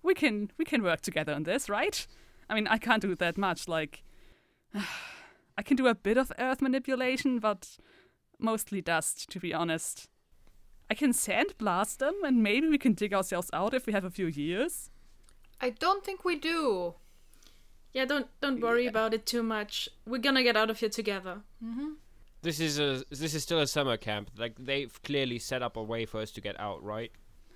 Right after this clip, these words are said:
Speaker 1: I hope. I really, really hope.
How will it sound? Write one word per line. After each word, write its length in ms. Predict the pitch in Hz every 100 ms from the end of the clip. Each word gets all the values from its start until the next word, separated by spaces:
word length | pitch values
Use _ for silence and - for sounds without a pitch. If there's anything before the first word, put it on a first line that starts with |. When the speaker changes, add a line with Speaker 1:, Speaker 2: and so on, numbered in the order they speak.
| -
Speaker 1:
I 80 | 233
hope. 400 | 262 240 247 285 - - - - - -
I 80 | 240
really, 400 | 247 247 226 208
really 300 | 202 196 196
hope. 240 | 196 -